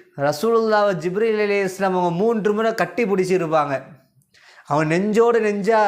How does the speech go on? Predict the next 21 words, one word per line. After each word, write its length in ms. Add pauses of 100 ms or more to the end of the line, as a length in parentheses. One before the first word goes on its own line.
(320)
இணைத்து 480
கட்டி 260
பிடிச்சிருப்பாங்க. 760 (340)
ரசூலுல்லாஹ் 560
அப்ப 160
அணிந்த 420
அந்த 200
ஆடையை 560 (380)
அன்னை 200
ஹதீஜா 460
ரலியல்லாஹு 460
கேட்குறாங்க, 540 (260)
"இந்த 260
ஆடையை 400
கொண்டு 200
என்னை 160
கஃபன் 380
இடுறீங்களான்னு?" 420
சொல்லி 300
கேட்குறாங்க. 420 (720)
ரசூலுல்லாஹி 540